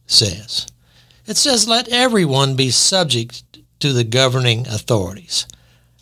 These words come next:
for there is no authority except that which God has established. The authorities that exist have been established by God. Consequently,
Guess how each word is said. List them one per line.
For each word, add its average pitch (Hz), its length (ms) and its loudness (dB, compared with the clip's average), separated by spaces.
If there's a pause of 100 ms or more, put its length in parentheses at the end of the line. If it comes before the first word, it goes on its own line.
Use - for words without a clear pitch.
(140)
for 151 220 -2
there 165 220 2
is 147 200 2
no 247 380 2
authority 123 840 -2 (120)
except 165 580 0
that 165 260 0
which 143 360 0
God 262 300 -2
has 113 240 2
established. - 840 -4 (840)
The 165 120 4
authorities 240 680 2
that 175 160 4
exist 170 580 2
have 156 160 0
been 156 160 2
established 151 880 0
by 165 180 2
God. 247 600 0 (720)
Consequently, 180 1000 0